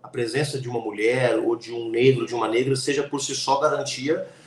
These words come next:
de compromisso com a democracia, com o Estado Democrático de Direito,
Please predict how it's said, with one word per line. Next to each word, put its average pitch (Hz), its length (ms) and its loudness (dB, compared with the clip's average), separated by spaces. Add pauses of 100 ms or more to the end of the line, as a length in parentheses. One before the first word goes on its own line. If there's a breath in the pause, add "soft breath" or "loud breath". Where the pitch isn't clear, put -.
(140 loud breath)
de 131 120 -8
compromisso 143 500 6
com 165 60 4
a 156 40 6
democracia, 147 720 6
com 165 120 -4
o 131 40 0
Estado 131 300 4
Democrático 127 580 4
de 123 120 -4
Direito, 127 800 0